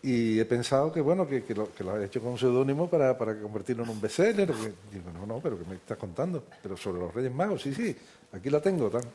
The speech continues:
era el aeropuerto de Madrid. "Aquí la tengo", y, bueno, ya me, me he hecho temblar, digo, "Bueno, bueno, llevo yo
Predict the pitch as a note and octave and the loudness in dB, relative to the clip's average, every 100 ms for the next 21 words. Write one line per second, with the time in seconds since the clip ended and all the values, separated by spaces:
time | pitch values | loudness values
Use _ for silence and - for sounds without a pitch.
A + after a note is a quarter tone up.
0 | - G#2 B2 A#2+ A2 A2+ G#2+ A2 G#2 F#2+ | -8 -2 2 2 2 0 0 0 0 -4
1 | F2 - - - - - - A#2+ B2 E3+ | -4 -14 -20 -20 -20 -20 -4 0 4 4
2 | G3+ G#3 G3+ C#3+ G#2+ - - - - - | 4 6 6 6 4 -8 -20 -20 -20 -12
3 | G#2+ C#3+ F#2+ G2 F#2+ G2 G2 A#2+ G#2+ A#2 | -8 -4 -4 -6 -8 -6 -4 -2 -2 0
4 | D3+ F3+ F#3+ A2 F2 E2+ - D#2+ - G#2+ | 2 2 0 -4 -6 -10 -14 -20 -14 -8
5 | F#2+ F#2 F#2 A#2 | -4 -2 0 0